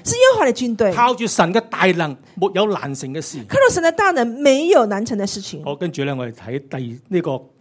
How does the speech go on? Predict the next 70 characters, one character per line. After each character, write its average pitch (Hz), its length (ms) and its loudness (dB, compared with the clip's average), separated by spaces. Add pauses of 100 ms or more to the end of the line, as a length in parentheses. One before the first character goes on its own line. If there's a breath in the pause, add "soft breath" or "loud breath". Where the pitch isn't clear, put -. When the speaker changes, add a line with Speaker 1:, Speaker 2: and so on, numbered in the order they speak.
(260)
Speaker 2:
呃， 120 260 -14 (320)
跟 180 180 -2
住 139 160 -8
我 139 120 -4
哋 127 120 -6
睇 139 260 -6
以 151 80 -18
色 - 160 -8
列 - 20 2
民 117 220 -10 (500)
最 165 220 6
可 131 80 -6
惡 156 160 -6 (100)
嘅 - 20 -2
性 131 200 -12
格。 123 120 -10 (440 loud breath)
Speaker 1:
我 247 100 4
們 294 120 -2
接 370 180 -2
下 392 120 -2
來 240 140 -2
看 262 260 -6
以 214 80 -4
色 269 140 -6
列 247 240 -4
民 196 400 -4
最 392 200 4
可 - 180 -6
惡 185 140 0
的 196 100 -4
性 185 240 -10
格。 165 240 -14 (140)
Speaker 2:
就 139 120 -6
係 131 60 -6
褻 - 340 -4
瀆 - 180 -6
神。 110 160 -8 (260 loud breath)
Speaker 1:
就 311 60 -6
是 294 100 -4
褻 - 300 2
瀆 196 140 -6
神。 156 380 -12
Speaker 2:
好， 170 80 -2
第 147 100 0
十 127 120 -4
四 139 140 -6
章 160 160 0
第 139 100 -6
一 127 360 -2
至 139 160 -8
第 123 140 -12
四 127 140 -8
節， 120 200 -10
我 120 100 -10
哋 117 40 -10
又 113 100 -10
嚟 104 140 -14
睇。 104 200 -18 (220)
Speaker 1:
好， 226 140 -4
十 - 140 -6
四 294 120 -6
章 285 140 -6
一 269 100 -4
到 269 100 -4
四 269 140 -10
節， 180 220 -4
我 175 100 -6
們 175 80 -10
來 180 140 -8
看。 196 380 -16